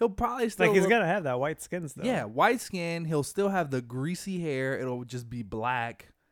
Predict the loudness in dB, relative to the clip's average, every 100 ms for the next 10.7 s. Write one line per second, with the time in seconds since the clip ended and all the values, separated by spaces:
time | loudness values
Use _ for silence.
0 | _ _ -10 -10 -8 -6 -4 -6 -8 -12
1 | -20 _ -20 -12 -8 -6 -6 -6 -6 -8
2 | -10 _ _ _ _ _ _ _ _ -8
3 | -6 -6 -6 -2 0 -2 -4 -12 -10 -4
4 | -2 0 -4 -4 -4 -4 -6 -8 -10 -12
5 | -6 -2 0 0 -2 -4 -2 0 -2 0
6 | 0 0 0 0 0 -2 -14 -16 -20 _
7 | _ _ _ _ _ _ _ _ _ _
8 | _ _ _ _ _ _ _ _ _ _
9 | _ _ _ _ _ _ _ _ _ _
10 | _ _ _ _ -16 -16